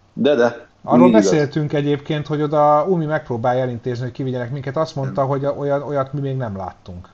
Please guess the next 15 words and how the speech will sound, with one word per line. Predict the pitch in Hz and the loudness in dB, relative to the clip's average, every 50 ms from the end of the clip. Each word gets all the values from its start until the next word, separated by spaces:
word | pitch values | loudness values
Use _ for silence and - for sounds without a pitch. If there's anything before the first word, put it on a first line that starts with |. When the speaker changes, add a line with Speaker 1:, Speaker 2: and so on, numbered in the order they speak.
| _ _ _ _ _ | _ _ _ _ _
Speaker 3:
Igen, | - 156 131 131 120 127 | -4 -2 -2 -2 -2 -2
és | 135 120 - - - 147 | -4 -6 -8 -12 -16 -10
csinál-, | - - 214 180 160 - | -6 -4 -4 -4 -4 -2
építünk | 185 190 180 180 151 123 - 143 131 139 | 0 0 0 -2 -4 -6 -6 -6 -6 -6
egy | 147 | -8
tuning | 147 - 180 156 135 123 117 | -4 -2 -2 -2 -2 -4 -4
traktort, | - 120 117 110 - - 113 104 - - 123 131 131 - _ - | -6 -8 -10 -10 -10 -10 -10 -10 -10 -12 -14 -14 -14 -16 _ -18
okosba. | - - 175 156 151 151 147 139 135 | -8 -4 0 2 2 2 2 2 2
Speaker 2:
Ú, | 135 131 127 131 139 - | 2 2 0 0 -4 -6
az | - 131 135 123 | -8 -8 -8 -8
de | 131 131 147 135 | -8 -8 -6 -6
jó | 127 117 117 120 | -6 -6 -4 -6
lenne. | 120 113 107 104 98 98 98 95 - _ _ _ | -6 -6 -6 -8 -8 -8 -10 -12 -14 _ _ _
Speaker 3:
Chip | - 180 175 - | -12 -12 -12 -6
tuning. | - 190 196 202 214 220 220 214 | -4 -2 0 2 2 2 0 -2